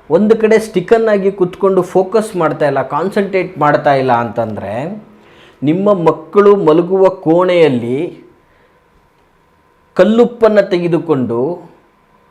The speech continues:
ಒಂದು ಬಿಳಿ ವಸ್ತ್ರದಲ್ಲಿ ಅದನ್ನ ಒಂದು ಸಣ್ಣ ಗಂಟು ಥರ ಮಾಡಿ, ನಿಮ್ಮ ಮಗು ಮಲಗುವ ಒಂದು ದಿಂಬಿನ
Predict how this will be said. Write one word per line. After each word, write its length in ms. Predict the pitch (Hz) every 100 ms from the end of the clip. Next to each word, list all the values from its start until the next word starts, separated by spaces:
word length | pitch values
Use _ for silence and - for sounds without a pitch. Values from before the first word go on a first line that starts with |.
| _ _ _ _ 143
ಒಂದು 200 | 185 175
ಬಿಳಿ 440 | 120 170 208 240
ವಸ್ತ್ರದಲ್ಲಿ 800 | 185 165 - - 220 196 196 202
ಅದನ್ನ 260 | 180 175 175
ಒಂದು 260 | 170 165
ಸಣ್ಣ 360 | - 165 185 202
ಗಂಟು 480 | 120 170 202 233 220
ಥರ 220 | 175 170
ಮಾಡಿ, 640 | 151 131 107 113 156 165 - _ _ _ _ _ _ _ _ -
ನಿಮ್ಮ 320 | 165 202 214
ಮಗು 380 | 175 160 175 226
ಮಲಗುವ 800 | 180 165 196 214 214 208 185 - - _ -
ಒಂದು 640 | 156 170 175 165 143 117
ದಿಂಬಿನ 360 | 165 202 208